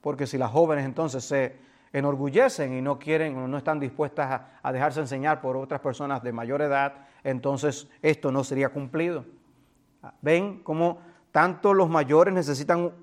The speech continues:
la humildad en un sentido, como los más jóvenes necesitan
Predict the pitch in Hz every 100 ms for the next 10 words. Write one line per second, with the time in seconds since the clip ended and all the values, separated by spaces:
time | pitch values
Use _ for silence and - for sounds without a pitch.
0 | - 151 147 127 127 160 180 170 170 170
1 | 151 170 170 180 - _ - 156 139 127
2 | 123 143 135 151 160 156 139 123 123 131
3 | 147